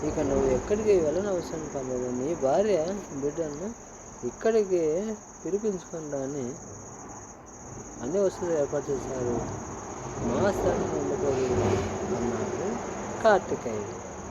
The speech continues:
కోటయ్య నమస్కరిస్తూ, "ప్రభు క్షమించారు. ప్రభువుకు అనుగ్రహం వచ్చినా ఆగ్రహం వచ్చినా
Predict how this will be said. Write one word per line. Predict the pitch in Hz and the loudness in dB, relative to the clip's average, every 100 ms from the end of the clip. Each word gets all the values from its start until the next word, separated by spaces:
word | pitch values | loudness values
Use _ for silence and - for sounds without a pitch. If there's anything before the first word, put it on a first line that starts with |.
| - - - - - - | -10 -12 -12 -12 -10 0
కోటయ్య | 143 175 214 190 165 | 4 4 6 6 4
నమస్కరిస్తూ, | 185 151 175 - 165 139 131 | 2 0 -2 -4 -6 -4 -4
"ప్రభు | 131 117 120 | -2 0 0
క్షమించారు. | 180 143 123 160 214 196 | 0 2 0 0 4 4
ప్రభువుకు | 156 123 113 180 196 | 4 0 0 2 2
అనుగ్రహం | 143 156 196 190 190 | 0 0 -2 -2 -4
వచ్చినా | 156 - 147 151 | -4 -4 -4 -2
ఆగ్రహం | 175 131 139 165 170 | -2 -4 -2 -2 -2
వచ్చినా | 160 139 139 127 147 | -4 -4 -4 -4 -4